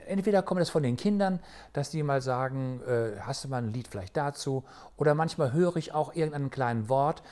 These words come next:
Manchmal bekommt man einen Auftrag <laughs> vom Bonifatiuswerk, "Mach doch mal ein Lied zu dem und dem Thema." So war das ja in diesem Fall. Und dann gehe ich ans Telefon und rufe einen guten Freund an, nämlich den Markus Erd,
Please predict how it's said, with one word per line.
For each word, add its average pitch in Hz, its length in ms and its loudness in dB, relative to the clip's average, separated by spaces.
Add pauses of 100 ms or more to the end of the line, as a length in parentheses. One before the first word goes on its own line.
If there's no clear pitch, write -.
(100)
Manchmal 180 300 2
bekommt 175 360 4
man 170 120 0
einen 151 220 2
Auftrag 165 640 4 (320)
<laughs> 120 100 0
vom 190 220 4
Bonifatiuswerk, 143 960 4 (260)
"Mach 139 180 2
doch 151 140 4
mal 139 160 6
ein 127 160 0
Lied 135 280 0 (200)
zu - 160 0
dem 131 240 0
und 120 100 -2
dem 107 160 0
Thema." 165 340 2
So 147 140 0
war 143 100 8
das 131 140 2
ja 139 80 4
in 113 80 0
diesem 104 200 -6
Fall. 185 280 4 (500)
Und 151 200 -2
dann 147 100 2
gehe 147 100 2
ich 151 100 -2
ans 123 180 -4
Telefon 165 500 0
und 139 120 -2
rufe 139 260 -2
einen 123 100 -4
guten 117 240 -8
Freund 139 320 0
an, 151 260 -4
nämlich 127 240 -4
den 117 140 -4
Markus 113 300 -4
Erd, 135 400 -2